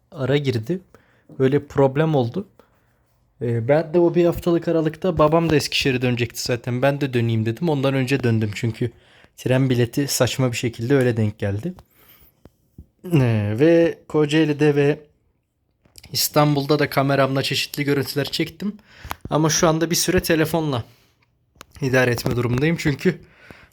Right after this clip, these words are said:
yanımda taşıyamayacağımdan ötürü sırt çantam doluydu ve taşıma çantam yoktu. Yanımda kamera için kameramı alamadım. O yüzden şöyle bir telefonla yeniden ilk videolardaki gibi idare etme şeyine döndüm.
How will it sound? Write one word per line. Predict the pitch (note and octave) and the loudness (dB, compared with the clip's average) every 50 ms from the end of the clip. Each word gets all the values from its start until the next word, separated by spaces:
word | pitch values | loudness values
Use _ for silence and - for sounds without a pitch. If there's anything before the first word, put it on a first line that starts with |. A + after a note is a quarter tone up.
| - | -2
yanımda | - C#3+ C#3 C#3+ D3 D3+ D3+ | 0 2 2 2 2 2 2
taşıyamayacağımdan | - D#3+ D3 - - D#3+ D#3 D#3+ D#3+ D3+ C3+ D3 D3 D3 D3+ D#3 D#3 | 2 0 0 0 2 2 2 2 2 2 2 2 2 2 2 2 0
ötürü | C#3+ D3 - C#3+ E3 E3 - - | 0 -2 -2 -2 -2 -2 -4 -8
sırt | - - C#3+ - | -10 -10 -8 -6
çantam | - - C3 B2+ - C#3 B2+ B2 | -2 -2 -2 0 0 -2 0 0
doluydu | B2+ B2+ C3 B2+ A#2+ B2 A2+ | 0 0 0 0 0 0 0
ve | A#2+ C3 - - - _ _ _ _ _ _ | 0 0 0 -4 -10 _ _ _ _ _ _
taşıma | - C3+ - - B2+ B2 A#2+ | -6 -4 -4 -2 0 0 0
çantam | - C#3 B2+ A#2+ - B2+ B2 C3 | 0 0 0 0 0 0 2 2
yoktu. | C#3 C3+ C3+ - - E3 E3+ - - | 2 2 0 -2 -4 -4 -4 -2 -2
Yanımda | C3 A#2+ A#2 A2+ A2+ A#2 | -2 0 0 0 0 -2
kamera | - - B2 A#2 A#2+ A2 A2+ | -2 -2 -2 0 0 0 -2
için | A2 A2 - - - F3+ | -4 -4 -6 -4 -4 -4
kameramı | F3+ - D3+ C#3 C3+ B2+ B2 B2+ C3 | -4 -2 -2 -2 0 0 0 0 2
alamadım. | B2+ C3+ C#3 C3 A#2+ A2+ D#3+ G3+ G#3+ - _ _ _ _ _ _ _ - - - _ _ _ | 2 2 2 0 0 -2 -4 -6 -6 -8 _ _ _ _ _ _ _ -20 -20 -20 _ _ _
O | D#3+ D#3 | 0 2
yüzden | D3+ D3 C3+ C#3+ E3+ F3+ F3+ - - - - - - - - _ - _ _ _ _ _ _ _ _ _ _ _ _ - | 2 2 0 0 0 0 0 -2 -4 -12 -20 -20 -20 -20 -20 _ -20 _ _ _ _ _ _ _ _ _ _ _ _ -12
şöyle | - - - - - E3+ E3+ D#3 D3 C3+ C#3 | -8 -6 -4 2 4 4 4 6 4 0 0
bir | E3+ E3+ E3+ - - _ _ _ | 0 -2 -2 -4 -8 _ _ _
telefonla | - - D#3 D3+ D3 - - D#3 C#3 C3+ C#3+ D#3+ D#3+ D#3+ - _ | -4 0 0 0 0 0 0 0 0 2 2 0 0 -2 -6 _
yeniden | D3 D3 C#3 C3 A#2 C#3 D3 | 0 0 0 0 0 0 0
ilk | D3 D3 D3 - - | 0 -2 -4 -2 -4
videolardaki | D3 C3+ B2+ B2+ A#2+ A#2+ A#2+ A#2+ A#2 A2+ - - A#2+ | -6 -2 0 0 0 2 0 0 -2 -4 -6 -6 -10
gibi | A#2 A#2+ C#3 E3 D#3+ D#3+ - _ _ _ _ _ _ _ _ _ | -6 -4 -2 -2 -4 -4 -12 _ _ _ _ _ _ _ _ _
idare | D3+ C3+ D3 C#3+ C#3 C#3 | -2 2 4 4 4 4
etme | C3 B2+ - C#3+ B2+ | 0 0 -2 -4 -4
şeyine | - - C3+ B2+ C3 B2+ | -2 -2 -2 -2 -2 -2
döndüm. | B2 A2 G#2 A2 B2 D3+ D3+ | -2 -2 -2 -2 -4 -6 -6